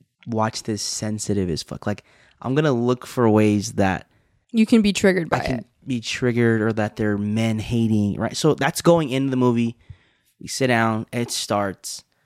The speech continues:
Speaker 1: I fell asleep because it was just so boring, and it was literally how I thought it was gonna be.
Speaker 2: In the
Speaker 1: Just
Speaker 2: beginning, yeah.
Speaker 1: Barbies and just, I'm like,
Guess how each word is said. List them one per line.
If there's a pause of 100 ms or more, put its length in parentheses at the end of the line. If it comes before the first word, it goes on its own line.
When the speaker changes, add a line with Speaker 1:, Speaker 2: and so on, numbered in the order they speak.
(280)
Speaker 1:
I
fell
asleep (260)
because
it
was
just
so
boring,
and
it
was
literally (360)
how
I
thought
it
was
gonna
be.
Speaker 2:
In
the
Speaker 1:
Just
Speaker 2:
beginning,
yeah. (120)
Speaker 1:
Barbies
and
just,
I'm
like,